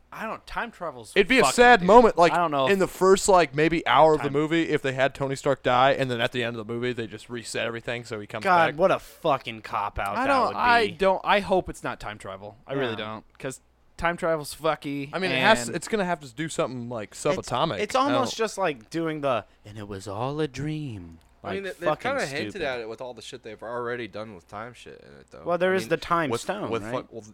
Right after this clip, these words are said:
Speaker 4: that's what I'm saying. In a
Speaker 3: Yeah.
Speaker 4: universe where the time stone exists and the soul stone and all that shit exists together,
Speaker 1: Right.
Speaker 4: then anything's fucking possible. Not only that, but it's like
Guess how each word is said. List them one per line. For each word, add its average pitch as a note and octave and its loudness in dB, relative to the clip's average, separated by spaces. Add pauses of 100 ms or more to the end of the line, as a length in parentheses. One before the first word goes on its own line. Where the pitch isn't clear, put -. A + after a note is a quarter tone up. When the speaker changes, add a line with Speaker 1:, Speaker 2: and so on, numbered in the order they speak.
(140)
Speaker 4:
that's A2 -6
what C#3+ -8
I'm F#2+ -8
saying. B2+ -8
In G2+ -10
a G2+ -8
Speaker 3:
Yeah. D3+ -4
Speaker 4:
universe A2+ -8
where G#2+ -12
the F#2+ -18
time A2+ -12
stone G#2 -16
exists G#2 -12
and A2 -10
the F#2+ -16
soul A#2 -12
stone F#2+ -14
and F2 -14
all A2 -8
that F2+ -10
shit F2+ -14
exists F2+ -16 (200)
together, F#2 -10 (220)
Speaker 1:
Right. G#3 6 (440)
Speaker 4:
then G2 -8 (120)
anything's A2+ -6
fucking G2 -10
possible. G#2+ -8
Not A2+ -2
only B2+ -4
that, A#2+ -2
but G#2+ -6
it's G2 -10
like G2 -8